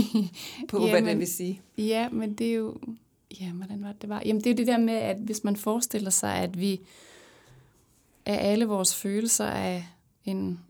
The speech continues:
Speaker 1: en masse små børn til en børnefødselsdag, der sidder rundt om et bord, øhm, så, så inviterer vi jo heller ikke kun... Øh,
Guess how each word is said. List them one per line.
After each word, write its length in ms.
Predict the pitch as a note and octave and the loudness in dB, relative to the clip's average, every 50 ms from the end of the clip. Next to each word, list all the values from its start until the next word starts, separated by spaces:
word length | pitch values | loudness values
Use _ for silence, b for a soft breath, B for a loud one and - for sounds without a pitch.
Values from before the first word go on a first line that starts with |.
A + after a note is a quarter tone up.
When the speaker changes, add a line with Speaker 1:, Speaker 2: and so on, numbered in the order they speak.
| - | -8
Speaker 1:
en 160 | - G3 F#3+ G3 | -4 -2 0 0
masse 280 | F#3+ G3 G#3 G#3+ A3+ | 0 0 0 0 0
små 260 | A3 - - A3 G#3+ | 0 0 2 0 0
børn 420 | G#3 G#3+ - G#3 G#3 A3+ A3+ G#3+ F#3 | 0 -2 0 0 0 0 0 -2 -2
til 160 | - - F#3+ | -4 -2 -2
en 120 | F#3+ F#3 | -4 -4
børnefødselsdag, 760 | F#3 - F3+ F#3+ F#3+ G#3 A3+ - - G3 - A3 - - - A3 | -4 -4 -2 -2 -2 -2 -4 -4 -6 -6 -4 -2 -2 0 0 0
der 160 | A3 G#3+ - | -2 0 2
sidder 280 | - - - B3+ B3 G3+ | 2 2 2 2 0 -2
rundt 320 | F3+ - A3 A3 G3+ F#3 | -2 0 0 0 0 0
om 160 | G3 F#3+ F#3 F3+ | -2 -2 -4 -4
et 100 | F3+ - - | -6 -4 0
bord, 320 | - A#3 A#3+ G#3 E3 - B B B B B B B B B B - - | 2 4 4 4 4 0 B B B B B B B B B B -6 -4
øhm, 680 | G#2 G2+ - - - - - F#3 F#3 F3+ F#3 G#3 B3 - _ _ _ _ - - | -2 -2 -2 -2 -4 -4 -4 -4 -4 -6 -8 -10 -12 -16 _ _ _ _ -6 0
så, 200 | - - - A3 G#3 G#3 - | 2 2 2 2 0 -6 -6
så 180 | - - - A3 | -2 -2 -2 0
inviterer 520 | A3+ A3 G#3+ G#3 G#3 G#3 - - G3+ G3+ | 0 -2 0 0 2 2 2 2 2 2
vi 140 | G3 G3+ G#3 | 0 0 0
jo 80 | G#3 G#3 | 0 2
heller 240 | G3+ A3+ B3 A#3 | 2 2 2 2
ikke 180 | G#3+ A3 A3 - | 2 0 -2 -4
kun... 380 | - - G#3+ A3 A3+ A3 A3+ - | -4 -2 0 0 0 -2 -2 -4
Øh, 260 | - G3+ G3 G3 - | -6 -6 -6 -6 -8